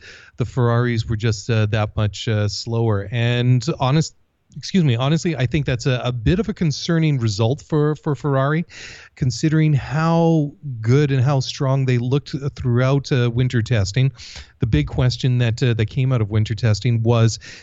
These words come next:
is the car going to be reliable? Is the engine reliable? It obviously wasn't a reliability problem, but they just could not figure out why they did not have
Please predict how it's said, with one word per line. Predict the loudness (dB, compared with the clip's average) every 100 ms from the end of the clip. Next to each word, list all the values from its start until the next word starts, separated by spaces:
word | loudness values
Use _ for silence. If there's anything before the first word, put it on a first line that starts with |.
| -20 _ _ -2
is | 2 2
the | 0
car | -2 0 0
going | 2 2 2
to | 0
be | 0
reliable? | 2 4 4 2 0 0
Is | 2 2
the | 2 2
engine | 2 4 4
reliable? | 4 4 6 4 4 2 2
It | 0 -2 -2
obviously | -2 2 2 4
wasn't | 2 4 2 4 2
a | 2
reliability | 2 2 4 4 2 4 2 2 0
problem, | 0 0 0 2 2 2
but | 2 2 0 -6 -20 -20 -20 _
they | 2 2
just | 2 -4
could | -4 -2
not | -2 -4
figure | -4 -2 0
out | 2 2 -2 -8 -12
why | -4 0 0 0
they | 0 0
did | 0 0
not | 2 4 4
have | 4 4 4 2